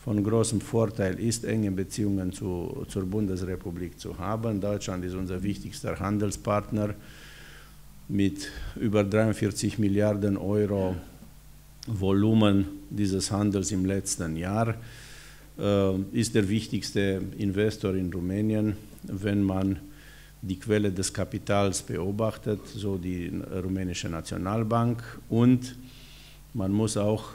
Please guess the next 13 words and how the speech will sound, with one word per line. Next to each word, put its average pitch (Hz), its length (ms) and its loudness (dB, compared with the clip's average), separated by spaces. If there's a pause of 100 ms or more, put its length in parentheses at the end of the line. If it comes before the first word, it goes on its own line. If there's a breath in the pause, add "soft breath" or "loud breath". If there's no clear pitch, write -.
(300)
äh, 90 260 -4
sehen, 107 480 2
dass, - 540 -4
äh, 95 280 -2
über 104 280 2
zweihundertfünfzigtausend 98 1400 -2
Arbeitsplätze 92 840 -2
hierzulande 98 1300 -2
durch 95 260 0
deutsche 101 360 0
Investitionen 92 1000 -2
zustande 85 480 -6
gekommen - 460 -10